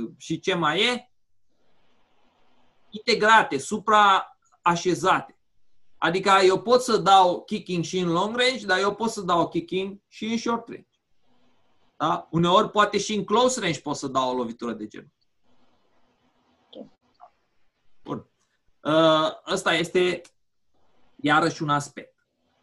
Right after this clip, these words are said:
Uh, mergând mai departe, în, uh, zona, să zicem, tehnică, uh,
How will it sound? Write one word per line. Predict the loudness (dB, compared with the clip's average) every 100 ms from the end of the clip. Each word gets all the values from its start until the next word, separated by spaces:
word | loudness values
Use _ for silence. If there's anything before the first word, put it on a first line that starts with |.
| _ -4
Uh, | 0 2 0 0 -2 -6 _ _ _ _
mergând | -4 -4 -2 -2
mai | 0 2
departe, | 0 2 2 0 -6 -10 -14 _ _ _ _ _ _ _ _ _ _ _ _ _ _
în, | -8 -4 -2 -2
uh, | -2 -2 -2 -2 -4 -8 -12 _ _ _ _ _ _ _ _ _ _ _ _ _ -20 _ -16
zona, | -6 -2 0 2 4 4 0 -2 _ _
să | -6 -2
zicem, | -2 -2 -4 -4 -2 -4 -6 -10 _ _ _ _ _ _
tehnică, | -8 -8 -10 -14 -12 -14 -16 _ _ _ _ _ -20 -20 -20 -20 _ _ _ _ _ _ _ _ -6
uh, | -4 -2 -2 -4 -8